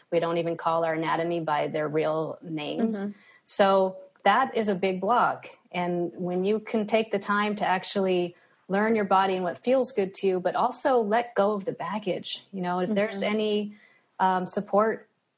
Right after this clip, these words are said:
Speaker 1: um, whether there's some self-help books or therapy or digging
Speaker 2: Mm-hmm.
Speaker 1: deep to, to really help heal whatever is holding you back, that I would say is really important, because when you can, like, let go of all the stuff in your head and those negative thoughts and all the
Speaker 2: Mm.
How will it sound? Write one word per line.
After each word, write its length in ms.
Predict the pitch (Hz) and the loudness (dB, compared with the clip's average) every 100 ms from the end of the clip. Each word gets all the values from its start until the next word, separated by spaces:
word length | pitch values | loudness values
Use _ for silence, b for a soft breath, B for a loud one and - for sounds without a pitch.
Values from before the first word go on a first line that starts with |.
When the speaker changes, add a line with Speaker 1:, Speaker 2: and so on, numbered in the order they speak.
| - | -4
Speaker 1:
um, 240 | 185 185 | -2 0
whether 280 | 185 185 185 | 0 2 2
there's 200 | 180 180 | 0 0
some 140 | 175 | -4
self-help 580 | 160 190 190 - 190 190 | -2 0 0 0 -2 2
books 360 | 196 190 185 - | 2 2 -2 -2
or 160 | 160 | -4
therapy 840 | 160 170 180 190 185 190 190 196 196 b b | -2 0 0 0 -2 0 0 0 -6 b b
or 100 | 175 | -2
digging 300 | 165 185 190 190 | 2 2 2 0
Speaker 2:
Mm-hmm. 40 | |
Speaker 1:
deep 320 | 180 190 190 | 2 2 0
to, 220 | - 185 - | -2 -2 -2
to 160 | - | -2
really 240 | 180 196 190 | 2 2 2
help 260 | - 240 | 0 -2
heal 460 | - 196 185 202 226 | 0 2 2 4 2
whatever 360 | 190 175 180 185 | 2 2 0 -2
is 100 | 180 | 0
holding 320 | 185 180 175 | -2 0 -2
you 80 | 165 | -2
back, 400 | 160 170 208 - b b b | -2 -2 -4 -10 b b b
that 300 | 180 196 254 | 0 2 2
I 140 | - 175 | 2 0
would 180 | 170 170 | 0 -2
say 360 | - 170 165 | -2 2 4
is 120 | 160 | 2
really 240 | 175 185 175 | 0 0 0
important, 600 | 165 165 190 175 160 - | -2 0 0 0 -6 -6
because 420 | 165 175 160 - | -2 -2 -2 -2
when 160 | 170 175 | -2 0
you 100 | 185 | -2
can, 220 | - 190 | -2 0
like, 240 | 175 175 | 0 0
let 260 | 190 - - | 0 0 0
go 180 | 185 196 | 0 2
of 120 | 196 | 2
all 100 | 175 | 2
the 80 | 170 | 0
stuff 340 | 165 180 175 185 | -2 0 0 0
in 120 | 170 | -2
your 100 | 156 | -2
head 320 | 170 180 208 | 0 0 0
and 100 | 185 | 0
those 200 | 156 156 | -2 -2
negative 420 | 151 160 165 156 | -2 0 -2 -2
thoughts 640 | - 147 175 202 208 - | -2 0 2 0 -6 -10
and 280 | 131 160 143 | -6 -4 -2
all 180 | 156 | 0
the 60 | |
Speaker 2:
Mm. 40 | 160 | 0